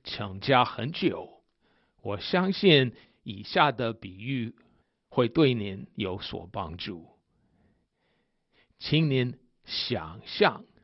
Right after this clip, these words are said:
一个三角形，我要用三角形形容家庭的一个关系。这个三角形代表坚持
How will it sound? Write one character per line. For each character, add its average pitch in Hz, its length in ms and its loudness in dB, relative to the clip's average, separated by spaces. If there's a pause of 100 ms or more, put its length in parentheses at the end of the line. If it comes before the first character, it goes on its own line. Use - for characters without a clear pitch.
(140)
一 117 160 -2
个 117 300 0
三 185 500 0
角 82 260 -8
形， 98 480 -8 (760)
我 98 320 -6
要 139 200 6
用 151 360 4 (160)
三 214 480 2
角 95 320 -6
形 92 440 -10 (300)
形 - 520 -2
容 120 360 -2 (640)
家 175 360 4
庭 98 440 -10
的 113 180 -2
一 117 100 -2
个 110 140 -8
关 120 280 0
系。 156 320 -2 (2000)
这 240 160 2
个 214 100 8
三 226 280 2
角 101 260 -2
形 104 460 -12 (600)
代 165 300 2
表 95 580 -4 (460)
坚 190 400 4
持 - 440 -10